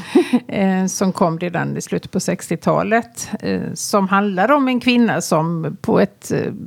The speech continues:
sätt som man inte får förklarat för sig befinner sig helt ensam i världen under en i och för sig begränsad yta, men den här ytan är väldigt stor. Hon har allting hon behöver.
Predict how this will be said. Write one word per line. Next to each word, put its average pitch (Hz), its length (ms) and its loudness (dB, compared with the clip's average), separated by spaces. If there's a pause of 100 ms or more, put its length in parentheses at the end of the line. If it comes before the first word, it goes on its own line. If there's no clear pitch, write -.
(260)
sätt - 300 2
som 214 120 -2
man 214 140 2
inte 226 220 2
får 202 180 2
förklarat 190 600 2
för 156 220 4
sig 165 260 0
befinner 190 400 2
sig 165 180 -2
helt 165 400 2
ensam 170 580 0 (400)
i 165 200 0
världen 170 480 0 (320)
under 156 340 0
en - 180 -4 (480)
i 208 140 4
och 196 40 0
för - 60 -8
sig 240 160 4
begränsad 190 600 2
yta, 185 280 2
men 170 120 2
den 190 160 4
här 220 180 4
ytan 190 280 2
är 165 60 -2
väldigt 165 260 0
stor. 196 280 4
Hon 190 160 2
har 196 280 2
allting 175 400 -2
hon 175 160 0
behöver. 190 540 2